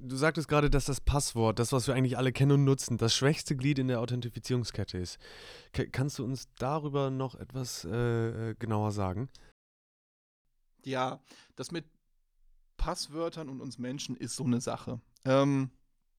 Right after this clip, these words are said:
Speaker 2: wir denken jetzt mal so an gängige Vorgaben, ne? Acht Zeichen, alphanumerisch, also Buchstaben und Zahlen,
Speaker 1: Mhm.
Speaker 2: Groß- und Kleinschreibung, Sonderzeichen. So, das, das, das war so gefühlt der heilige Gral der Passwort-, äh,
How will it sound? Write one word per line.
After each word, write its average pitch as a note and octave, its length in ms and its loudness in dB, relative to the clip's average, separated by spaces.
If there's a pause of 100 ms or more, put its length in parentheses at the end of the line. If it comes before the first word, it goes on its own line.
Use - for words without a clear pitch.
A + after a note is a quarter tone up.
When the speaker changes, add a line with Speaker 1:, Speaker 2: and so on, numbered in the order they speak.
(600)
Speaker 2:
wir C3+ 100 -10
denken C#3 180 -2
jetzt C3 100 -6
mal C3+ 100 -4
so B2+ 60 -4
an B2 120 0
gängige B2+ 320 -2
Vorgaben, B2 480 0
ne? E3 200 0 (220)
Acht - 260 -4
Zeichen, B2+ 600 -2 (260)
alphanumerisch, C3+ 960 0
also C#3 160 -6
Buchstaben B2 560 -6
und A#2 140 -10
Zahlen, C3 640 2
Speaker 1:
Mhm. A2+ 60 -8
Speaker 2:
Groß- G#3+ 260 4
und G3+ 60 2
Kleinschreibung, A#2 800 -6
Sonderzeichen. A#2 760 -4 (260)
So, - 60 -12
das, C3+ 220 -2 (760)
das, - 160 -20 (140)
das B2 340 -10
war C#3+ 180 10
so C#3 220 4
gefühlt C3 420 2
der D3+ 120 4
heilige C#3 320 2
Gral C3 400 6
der C3 120 -2
Passwort-, C#3+ 800 4
äh, C3 320 4